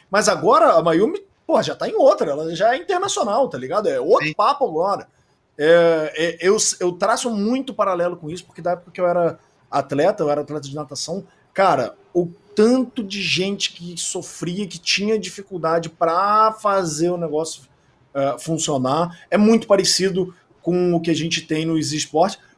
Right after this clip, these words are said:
Speaker 1: Ponto positivo é que os esportes, por serem algo mais novo, por ser algo mais dinâmico, muda assim.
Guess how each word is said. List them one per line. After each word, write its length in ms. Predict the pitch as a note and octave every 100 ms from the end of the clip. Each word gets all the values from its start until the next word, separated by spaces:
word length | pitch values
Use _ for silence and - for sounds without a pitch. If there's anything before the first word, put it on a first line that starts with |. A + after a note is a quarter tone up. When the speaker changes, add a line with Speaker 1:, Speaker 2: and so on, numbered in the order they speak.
| -
Speaker 1:
Ponto 180 | F4 D4
positivo 360 | C4 F#3 A#3+
é 20 |
que 80 | B3
os 100 | A3+
esportes, 720 | A3 A3+ - G#3 A3+ - - _ _ _ _
por 100 | D3+
serem 280 | C#3+ F#3+ F3+
algo 180 | F3+ F3
mais 300 | E3 C3+ B2+
novo, 320 | F3 A#3+ F#3+
por 100 | E3+
ser 120 | -
algo 180 | E3+ D#3+
mais 180 | D#3+ D3+
dinâmico, 420 | C#3+ C3+ F#3 F#3
muda 280 | D#3+ F3 G#3+
assim. 340 | G#3+ D3 G#2+